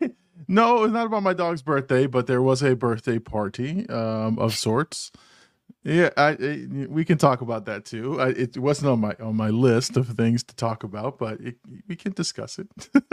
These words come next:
Um, but no, no, I am, I am feeling good. It's a good week. Um,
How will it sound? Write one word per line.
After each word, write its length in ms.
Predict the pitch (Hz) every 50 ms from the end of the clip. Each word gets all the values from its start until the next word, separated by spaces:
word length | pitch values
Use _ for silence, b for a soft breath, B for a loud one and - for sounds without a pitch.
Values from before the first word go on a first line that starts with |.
| 330 - - 277 - _ B 233 247 240 226 196 180 - -
Um, 460 | 143 147 143 143 143 139 139 135 135
but 140 | 165 202 196
no, 180 | 240 220 170 139
no, 180 | 170 170 143
I 180 | 117 117 143 170
am, 220 | 185 180 165 147 -
I 180 | - - 135 139
am 300 | 143 139 135 131 123 113
feeling 320 | 117 - 170 180 202 196 143
good. 340 | 151 151 151 151 147 - - _ _ _ _ _ _ _ -
It's 200 | - 117 110 -
a 60 | 117
good 240 | 107 117 139 147 131
week. 420 | 127 139 139 139 135 131 - - - -
Um, 680 | 110 113 113 110 110 110 110 107 104 104 101 110 110